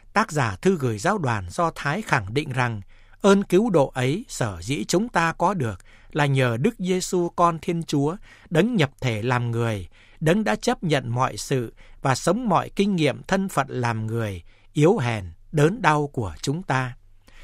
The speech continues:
Đấng đã hiến dâng chính mạng sống mình làm của lễ đền bù cứu chuộc nhân loại. Chúa Giêsu Kitô là thầy cả, là vị trung gian vẹn toàn thánh thiện tuyệt vời,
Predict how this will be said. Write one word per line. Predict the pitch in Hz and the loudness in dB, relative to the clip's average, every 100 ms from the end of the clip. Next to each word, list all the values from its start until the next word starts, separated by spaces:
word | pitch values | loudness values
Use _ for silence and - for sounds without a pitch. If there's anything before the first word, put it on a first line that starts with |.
| - - | -18 2
Đấng | 160 220 | 4 4
đã | 196 | 4
hiến | 196 170 214 | 4 4 4
dâng | 170 175 170 | 2 2 2
chính | - 180 214 | 0 0 2
mạng | 143 107 | 0 0
sống | - 185 226 | -2 0 2
mình | 151 127 101 - - - | 2 0 -2 -12 -20 -4
làm | 147 143 135 | 4 4 4
của | 143 113 | 0 0
lễ | 117 180 | 0 -2
đền | 240 151 131 131 | 2 4 4 2
bù | 131 110 - | 2 0 0
cứu | 165 233 | 2 2
chuộc | 135 113 - | 0 -4 -4
nhân | 131 175 | 0 0
loại. | 156 120 101 - _ - - - - - - - - - - - - | 0 -2 -4 -10 _ -20 -20 -20 -20 -20 -20 -20 -20 -20 -20 -18 4
Chúa | 175 | 6
Giêsu | 190 185 - 175 175 | 6 4 2 2 2
Kitô | 185 165 - 165 160 | 2 2 6 6 6
là | 147 131 | 4 2
thầy | - 139 123 | 2 2 2
cả, | - 113 85 78 - - - | 2 0 -2 -10 -18 -20 0
là | 143 135 | 4 4
vị | 135 131 - | 4 -2 2
trung | 202 196 | 2 4
gian | 196 196 170 | 2 2 2
vẹn | 147 131 120 | 0 0 -2
toàn | 135 113 92 - | 0 0 -4 -4
thánh | 147 208 | -4 -2
thiện | - 147 120 - | 0 0 -2 0
tuyệt | 143 - | 0 0
vời, | 120 117 98 | 0 0 -2